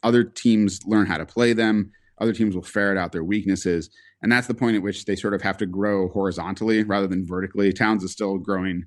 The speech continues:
sort of vertically into his game, but eventually he's gonna get stymied in some ways, and he has to figure out how else he can be effective. You know, I think the Wolves saw it with, with Kevin Love, where he became an amazing shooter, but because of,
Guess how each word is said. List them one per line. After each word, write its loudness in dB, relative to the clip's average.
sort 0
of -2
vertically 2
into -2
his -6
game, -4
but -2
eventually 2
he's -2
gonna -2
get -6
stymied -2
in -8
some -6
ways, -8
and -6
he -2
has -4
to -12
figure 0
out -4
how 0
else -4
he -4
can -4
be -6
effective. -8
You -2
know, -2
I -4
think 0
the 0
Wolves -2
saw -2
it -4
with, -8
with -8
Kevin 0
Love, -4
where -4
he -2
became 6
an 4
amazing 0
shooter, 4
but -2
because 0
of, -2